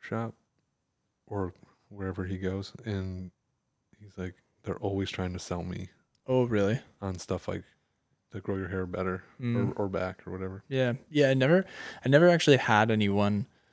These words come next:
Speaker 2: say anything to
Speaker 1: Oh,
Speaker 2: me.
Speaker 1: really? Oh, okay.
Speaker 2: No. So I, like, in a barber shop. So I was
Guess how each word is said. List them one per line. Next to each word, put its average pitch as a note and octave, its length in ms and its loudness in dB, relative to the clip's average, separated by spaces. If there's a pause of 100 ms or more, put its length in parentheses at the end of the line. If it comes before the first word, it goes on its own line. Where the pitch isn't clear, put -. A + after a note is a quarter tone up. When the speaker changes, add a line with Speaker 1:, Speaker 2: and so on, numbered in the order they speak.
(1200)
Speaker 2:
say G#2 440 4
anything F#2 500 -2
to - 80 -2
Speaker 1:
Oh, B2 120 4
Speaker 2:
me. G2 60 0
Speaker 1:
really? A2 280 4
Oh, G#2 140 0
okay. G2+ 120 2
Speaker 2:
No. F#2+ 280 4
So A2+ 280 8
I, A2 320 4
like, A2+ 220 2
in A2+ 80 4
a A2 40 2
barber G2+ 320 2
shop. F#2 300 -4
So B2 140 2
I A2+ 100 6
was C#3 200 6